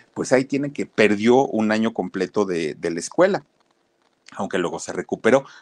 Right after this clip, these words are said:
porque sí pudo terminar su primaria y su secundaria sin mayor problema, ¿eh? Hasta eso sí. Pero fíjense, ya cuando entra a la secundaria, de repente como que se le olvida un poquito el asunto de la,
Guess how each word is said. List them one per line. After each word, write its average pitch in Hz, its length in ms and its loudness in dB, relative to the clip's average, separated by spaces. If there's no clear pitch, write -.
porque - 240 -12
sí - 160 -10
pudo 147 300 -4
terminar 95 440 -6
su - 140 -16
primaria 90 540 -6
y 101 80 -10
su - 120 -14
secundaria 143 680 0
sin 120 400 0
mayor 120 380 4
problema, 92 480 -2
¿eh? 113 80 -2
Hasta 113 380 -2
eso 82 240 -8
sí. 226 200 -4
Pero 92 200 -6
fíjense, 143 500 -6
ya - 160 -4
cuando 190 300 -2
entra 160 240 -4
a - 20 -8
la 120 80 -6
secundaria, 95 640 -4
de - 180 -6
repente 165 460 -2
como 202 220 -6
que - 100 -12
se - 180 -8
le 92 140 -6
olvida 101 420 -4
un 185 100 -4
poquito - 400 -8
el 123 80 -2
asunto 104 400 -2
de 101 120 2
la, 78 280 -2